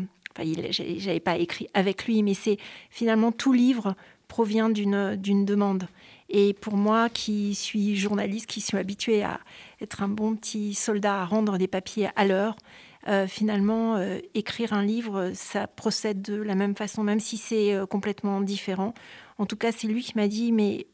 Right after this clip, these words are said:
est-ce que tu as pas quelque chose de personnel écrire ? » Et c'est vrai que j'ai écrit, euh, ben, j'ai écrit pour lui, en fait, j'ai écrit, puis après, j'ai écrit pour, euh, euh, pour, euh,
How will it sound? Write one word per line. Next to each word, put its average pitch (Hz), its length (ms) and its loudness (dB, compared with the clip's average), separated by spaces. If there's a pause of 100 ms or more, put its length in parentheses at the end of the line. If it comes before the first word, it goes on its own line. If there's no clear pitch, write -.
(140)
est-ce 226 180 -2
que 233 120 -8
tu - 180 -4
as 208 80 0
pas 247 160 -4
quelque 208 240 -4
chose 220 260 -4
de 202 120 -6
personnel 220 720 -2 (460)
écrire ? » 233 500 -2 (480)
Et 202 120 2
c'est 208 180 -2
vrai 214 220 -2
que 220 160 -2
j'ai 202 180 0
écrit, 233 480 -4
euh, 208 180 -2
ben, 220 160 2
j'ai 226 120 2
écrit 233 260 -6
pour 247 280 -2
lui, 254 280 2
en 190 40 2
fait, 202 240 -4
j'ai 202 140 0
écrit, - 240 -4
puis 208 160 -4
après, 240 320 -2
j'ai 208 160 -2
écrit 214 300 -6
pour, 190 260 -4
euh, 185 100 0 (560)
euh, 180 120 -4 (100)
pour, - 260 -12
euh, - 140 -8